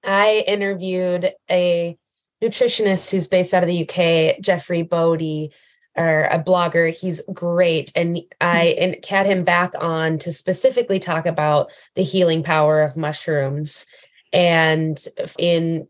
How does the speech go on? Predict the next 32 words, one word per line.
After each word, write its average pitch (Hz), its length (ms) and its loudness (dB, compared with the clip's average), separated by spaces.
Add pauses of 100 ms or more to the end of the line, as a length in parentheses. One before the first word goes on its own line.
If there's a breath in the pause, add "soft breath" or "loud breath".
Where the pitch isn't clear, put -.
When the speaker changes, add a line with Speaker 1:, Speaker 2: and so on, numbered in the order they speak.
Speaker 1:
terms 180 320 -2
of 160 160 0
chaga 185 760 2
and 165 320 -2
lion's 185 460 -2
Speaker 2:
Yes. 175 240 2
Speaker 1:
mane 151 180 -2
and 160 240 -4
things 170 300 -2
like 170 220 0
that, 185 340 2
but 180 140 -6
then 185 120 0
also 170 420 -4
psychedelics 160 920 -2
and 165 160 -4
the, 151 180 -4
and 160 380 -4
research 160 640 -2
with 165 160 -2
that 202 300 4
as 175 180 0
well. 185 360 0 (120)
There's 208 260 2
so 202 320 0
much 190 220 -2
to 185 100 -2
cover. 165 360 0
I'm 156 200 0
excited 175 540 -2
to 165 100 -12
see 156 640 -4